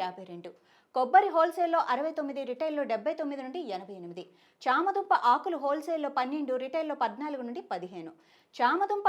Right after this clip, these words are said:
హోల్‌సేల్‌లో ఇరవై ఐదు, రిటైల్‌లో ఇరవై తొమ్మిది నుండి ముప్పై రెండు. ఇక కొత్తిమీర హోల్‌సేల్‌లో పది రూపాయలు అయితే, రిటైల్‌లో పన్నెండు నుండి పదమూడు రూపాయల మధ్యలో ఉంది కేజీ. ఇక మొక్కజొన్న హోల్‌సేల్‌లో ముప్పై ఐదు, రిటైల్‌లో నలభై నుండి నలభై నాలుగు. దోసకాయ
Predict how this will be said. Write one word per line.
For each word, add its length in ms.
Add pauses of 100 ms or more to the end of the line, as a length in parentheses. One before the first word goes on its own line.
హోల్‌సేల్‌లో 580
ఇరవై 280
ఐదు, 160
రిటైల్‌లో 460
ఇరవై 360
తొమ్మిది 220
నుండి 220 (140)
ముప్పై 260
రెండు. 280 (340)
ఇక 160
కొత్తిమీర 600
హోల్‌సేల్‌లో 520
పది 140
రూపాయలు 300
అయితే, 160
రిటైల్‌లో 460 (340)
పన్నెండు 460
నుండి 240
పదమూడు 380
రూపాయల 340
మధ్యలో 340
ఉంది 180
కేజీ. 260 (640)
ఇక 140
మొక్కజొన్న 580
హోల్‌సేల్‌లో 480
ముప్పై 320
ఐదు, 240
రిటైల్‌లో 440
నలభై 380
నుండి 200
నలభై 320
నాలుగు. 320 (380)
దోసకాయ 480